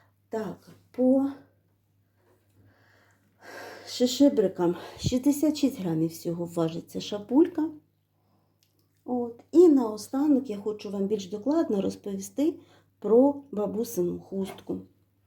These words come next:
В'язала я її із бобінної пряжі, з картного мериносику. Він мене чекав. Було, було у мене дев'яносто грамів, а на хустку пішло вісімдесят вісім.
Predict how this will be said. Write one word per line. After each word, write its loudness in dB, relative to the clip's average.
В'язала 0
я -6
її -6
із -2
бобінної -2
пряжі, -6
з -12
картного -4
мериносику. -6
Він -4
мене -4
чекав. -12
Було, -4
було -2
у -4
мене -2
дев'яносто -8
грамів, -4
а -10
на -6
хустку -14
пішло -12
вісімдесят -6
вісім. -8